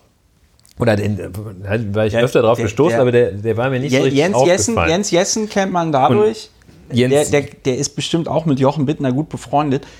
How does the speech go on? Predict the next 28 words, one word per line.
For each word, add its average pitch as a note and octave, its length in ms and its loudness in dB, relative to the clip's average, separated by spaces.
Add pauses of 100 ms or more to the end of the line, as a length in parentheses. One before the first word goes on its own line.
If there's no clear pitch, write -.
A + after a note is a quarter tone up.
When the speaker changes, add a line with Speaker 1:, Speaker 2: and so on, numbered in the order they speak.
(160)
Speaker 2:
Jens D#3 280 0
Jessen G3+ 320 2
kennt E3 200 -2
man D3 140 2
dadurch, G3 520 2
dass, D3 400 -2 (160)
äh, D3 440 4
er C#3 420 2
f-, - 280 -18
letztes C#3 460 -2
Jahr F3 200 2
mal, E3 480 0
ähm, C#3+ 400 2
eine C3 480 2
quasi B2 380 0
Titelgeschichte A2+ 920 -4
hatte G#2+ 220 -6
bei G2+ 180 -6
der G2 180 -6
Zeit, G2 460 -6
wo A#2 80 0
er, A#2+ 100 2
Speaker 1:
Tatsächlich. - 440 -4
Speaker 2:
wo C3 60 4
er B2 60 4
darüber C#3 380 4
geschrieben F3 580 -2
hat, E3+ 240 0